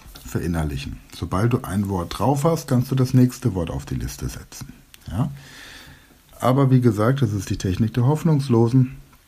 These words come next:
Und mit di-, dieser Technik sollte man ganz zum Schluss erst die letzten paar Wörter lernen. Man sollte aber nicht mit dieser Technik anfangen.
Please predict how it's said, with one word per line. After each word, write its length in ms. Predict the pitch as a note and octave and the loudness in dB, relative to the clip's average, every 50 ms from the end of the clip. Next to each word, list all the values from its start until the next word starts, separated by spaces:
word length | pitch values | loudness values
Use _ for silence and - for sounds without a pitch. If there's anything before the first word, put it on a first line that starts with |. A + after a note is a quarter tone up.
| _ _ _ _ - - - _ _ - - - - | _ _ _ _ -20 -20 -20 _ _ -10 -10 -8 -2
Und 480 | - G2 G2+ G2+ G2+ G2 F#2 - - - - - - - - - - - | 0 2 4 4 4 2 0 -2 -6 -12 -14 -20 -20 -20 -20 -14 -8 -4
mit 240 | A2 F#2+ F2+ - | -4 -4 -4 -4
di-, 80 | - F#2 | -8 -8
dieser 360 | - - G#2+ G#2+ G#2+ G2 F#2 | -6 -4 -4 -2 -2 -2 -2
Technik 340 | - G2 F2 E2+ F#2+ F2 E2 | -2 -4 -4 -4 -6 -6 -6
sollte 300 | D#2 D#2 D#2+ E2 - E2 | -6 -4 -4 -4 -4 -2
man 360 | D#2+ D#2+ D#2+ E2 E2+ E2+ - - - - - - _ _ _ _ _ _ _ _ _ _ | -2 0 0 0 -2 -4 -6 -10 -20 -20 -20 -20 _ _ _ _ _ _ _ _ _ _
ganz 480 | - F#2+ F2 G2+ A#2 B2 B2 - - - | -4 -2 2 2 2 2 0 -2 -8 -4
zum 160 | - A2 G#2 | -2 -2 -2
Schluss 400 | - - - F#2 F#2 F#2 - - | -2 -4 -4 -4 -2 -4 -4 -6
erst 360 | - - - B1 - - - | -10 -8 -8 -8 -8 -10 -10
die 40 | D2 | -8
letzten 720 | C#2+ D2+ E2+ G2 B2 B2+ - - - - - A#2 G2+ F#2 | -6 -2 -2 -2 -2 -2 -6 -12 -12 -8 -4 -4 -4 -4
paar 420 | - - - F#2+ F#2 F#2 F#2 F#2 F2+ | -4 -4 -2 0 2 2 0 0 -2
Wörter 360 | E2+ F2 F#2 F#2 - A2 F#2 | -2 -2 -2 -2 -4 -4 -4
lernen. 540 | D#2+ D2+ C#2+ D2 D2+ D#2 F2 G2 A2+ A#2+ - - - - - - - - _ _ _ - | -4 -4 -4 -4 -4 -4 -2 -2 -4 -4 -6 -10 -20 -20 -20 -20 -20 -20 _ _ _ -8
Man 160 | - F2 F2 | -4 -4 -2
sollte 280 | E2+ F#2 F2 E2+ E2+ E2 | -2 -2 -2 -2 -2 -4
aber 160 | D2+ D2 D#2 | -4 -4 -2
nicht 600 | D#2+ F2 G2 B2 C#3 C#3 C#3 - - - - - - - _ - | 0 2 4 4 4 2 0 -4 -10 -14 -16 -18 -20 -18 _ -6
mit 360 | F#2+ F#2+ F#2+ - - - - | -4 -4 -4 -4 -8 -12 -8
dieser 320 | - D2 C#2+ D#2+ D#2 D2+ | -6 -6 -4 -4 -4 -4
Technik 520 | D2 - B1 B1 - - C#2 C#2+ C#2+ - - - | -4 -6 -8 -8 -6 -6 -6 -6 -6 -8 -10 -10
anfangen. 600 | - D#2 D#2 D#2 - - - - - - - | -8 -8 -8 -8 -10 -10 -12 -10 -10 -10 -10